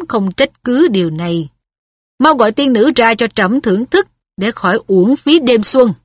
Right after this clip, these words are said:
Dương A công chúa nghe vậy, không dám chần chừ, lớn tiếng hô. "Phi Yến đâu? Mau ra dâng rượu cho hoàng thượng."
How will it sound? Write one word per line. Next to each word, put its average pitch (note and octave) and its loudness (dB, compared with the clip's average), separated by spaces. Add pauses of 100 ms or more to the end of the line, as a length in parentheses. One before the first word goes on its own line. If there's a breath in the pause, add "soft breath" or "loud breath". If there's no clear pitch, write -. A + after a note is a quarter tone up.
(1300)
Dương C4+ 0
A A#3 -4
công A3+ -2
chúa B3+ -8
nghe C4+ -2 (100)
vậy, F3 -4 (240)
không C4+ 0
dám C4+ -4 (180)
chần G3 0
chừ, G3 -2 (200)
lớn G#3+ 0
tiếng D4 -4
hô. A#3+ 2 (1040)
"Phi C4 2
Yến C#4 0
đâu? B3+ 2 (420)
Mau C4+ 2
ra C4+ 2
dâng C4 0
rượu F#3+ 0
cho C#4 -2
hoàng G#3 0
thượng." G#3 0